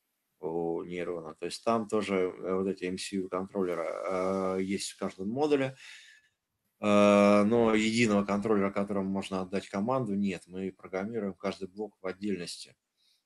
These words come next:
Э, вот. Мы должны дать команду каждому контроллеру в отдельности. И в приложении нейрон, которое у нас есть для,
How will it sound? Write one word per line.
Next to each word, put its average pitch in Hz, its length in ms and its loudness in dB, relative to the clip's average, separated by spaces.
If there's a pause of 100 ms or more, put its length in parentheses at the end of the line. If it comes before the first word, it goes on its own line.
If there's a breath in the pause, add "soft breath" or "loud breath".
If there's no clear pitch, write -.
(360)
Э, 82 120 -12
вот. 76 180 -14 (160)
Мы 90 140 -10
должны 90 300 -4
дать 98 200 -6
команду 95 400 -6
каждому 90 400 -10
контроллеру 92 460 -6
в 87 40 -6
отдельности. 90 600 -8
И 98 320 -2
в - 100 -18
приложении 98 540 -4
нейрон, 104 360 -2
которое 98 540 -6 (100)
у 95 40 -6
нас 95 240 -4
есть 101 260 -6
для, 95 300 -4